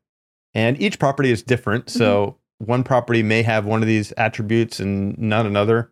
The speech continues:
Speaker 1: vice versa. But I look for these types of things, and if it's got all of them, great. First of all, I look for road frontage, and that's always better than a property that's maybe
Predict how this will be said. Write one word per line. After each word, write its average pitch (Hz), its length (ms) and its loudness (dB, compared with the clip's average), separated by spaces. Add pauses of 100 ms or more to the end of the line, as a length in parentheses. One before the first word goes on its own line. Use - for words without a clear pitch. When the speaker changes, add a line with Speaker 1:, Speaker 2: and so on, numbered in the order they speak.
(100)
Speaker 1:
vice 110 200 0
versa. 110 360 0
But 101 260 -2 (220)
I 127 80 0
look 196 200 0
for 139 140 2
these 120 380 2
types 113 260 0
of 107 100 -4
things, 104 320 -2
and 101 200 -2
if 107 40 0
it's - 120 -8
got 131 200 2
all 135 200 4
of 117 60 -2
them, 113 120 -2
great. 92 220 -2 (560)
First 185 180 4
of 180 80 4
all, 156 60 8
I 143 40 8
look 135 240 2
for 120 180 2
road 113 380 4
frontage, - 500 -6 (400)
and 113 280 2
that's 127 320 0
always 117 340 2
better 107 320 4
than 98 360 -2 (260)
a - 80 -12
property 110 440 0
that's 98 280 -2
maybe 104 480 0